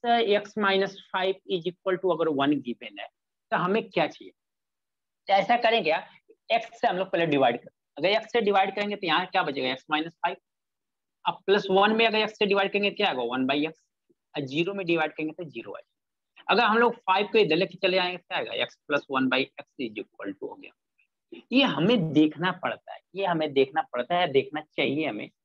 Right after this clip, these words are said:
हमें actual में क्या हो रहा है। कि अगर यहाँ पे हमने दिखाई दिया कि जैसे ही x से डिवाइड करेंगे तो वन by x आया, और one by x से आया तो हमें one by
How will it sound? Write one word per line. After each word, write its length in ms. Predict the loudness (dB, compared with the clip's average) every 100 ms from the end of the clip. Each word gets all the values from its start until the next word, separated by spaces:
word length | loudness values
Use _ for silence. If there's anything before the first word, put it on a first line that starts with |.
| _ -8
हमें 200 | -2 0
actual 260 | 0 -2 -2
में 100 | -4
क्या 220 | -10 -16
हो 280 | -16 -18 -20
रहा 120 | -20
है। 60 | -20 _ _ _ 0
कि 40 |
अगर 160 | 4 6
यहाँ 260 | 4 0
पे 100 | 0
हमने 200 | 2 2
दिखाई 420 | 2 0 0 0 2
दिया 160 | 2
कि 80 | 2
जैसे 380 | 0 0 2 0
ही 120 | 2
x 80 | -2
से 180 | -4 -2
डिवाइड 300 | 0 0 -2
करेंगे 200 | -4 -4
तो 100 | -2
वन 220 | -2 -2
by 100 | -2 -4 -8
x 240 | -14 -14
आया, 160 | -14 -14 _ _ -6
और 80 | -4
one 140 | -2 -2
by 100 | -2 -2
x 120 | -4 -4
से 80 |
आया 280 | -4 -2 -2
तो 120 | -2
हमें 260 | -2 0 0
one 180 | 0
by 100 | -2